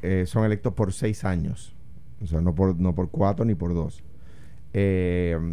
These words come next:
hay elecciones cada dos años donde se elige una tercera parte del Senado. Y cada vez que se elige un senador, se elige por seis años, ¿verdad? Eh, eh, eh, lo, eh, Texas,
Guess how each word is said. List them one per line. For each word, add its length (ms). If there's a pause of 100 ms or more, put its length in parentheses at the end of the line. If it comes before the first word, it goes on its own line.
(180)
hay 180
elecciones 380
cada 260
dos 320
años 340 (280)
donde 200
se 100
elige 340
una 220
tercera 400
parte 260
del 120
Senado. 380 (480)
Y 120
cada 260
vez 120
que 80
se 120
elige 200
un 120
senador, 340
se 80
elige 200
por 160
seis 260
años, 320
¿verdad? 200 (640)
Eh, 560 (220)
eh, 240 (140)
eh, 320 (680)
lo, 440 (560)
eh, 120 (540)
Texas, 500